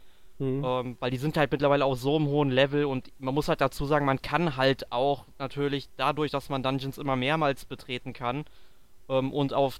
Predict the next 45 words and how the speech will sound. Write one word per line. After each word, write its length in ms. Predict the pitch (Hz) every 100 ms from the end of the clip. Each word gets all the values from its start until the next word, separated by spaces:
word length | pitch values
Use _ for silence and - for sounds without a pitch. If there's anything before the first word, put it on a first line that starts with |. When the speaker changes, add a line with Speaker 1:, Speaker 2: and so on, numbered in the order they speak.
| -
Speaker 2:
der 240 | 127 123
Weltkarte 640 | 131 151 160 147 127 - 151
dann 300 | 131 131 131
mit 160 | 131
der 80 | 139
Zeit 240 | - 143 135
auch 60 |
immer 200 | 143 139
mehr 220 | 135 127 123
Truppen 360 | - - 147
erscheinen, 580 | 120 123 127 117 139 127
wenn 100 | 127
man 200 | 127 123
halt, 200 | 120 113
sag 160 | 113 123
ich 220 | - -
mal, 260 | 120 120
zu 220 | - - 139
lange 260 | 127 127
mit 200 | 127 127
einer 220 | 123 131
Armee 200 | 120 123
an 80 | 123
einer 220 | 120 120
Stelle 360 | 120 123 120 123
rastet 520 | 131 - - 139 131 - - - - -
oder, 360 | 139 127 123 117
sag 200 | 120 123
ich 160 | -
mal, 240 | 123 120 123
dann, 360 | 127 120 120
äh, 200 | - 117
neue 260 | 123 127 127
Ortschaften 520 | 131 - 151 - 143
erschließt, 440 | 127 - 131 135
dann 140 | 120 117
kommen 180 | 131 123
dann 160 | 117
auch 240 | 113 147 -
wieder 140 | 135
an 80 | 131
einer 80 | 127
anderen 220 | 135 135
Stelle 340 | - 127 127
neue, 420 | 127 123 127 127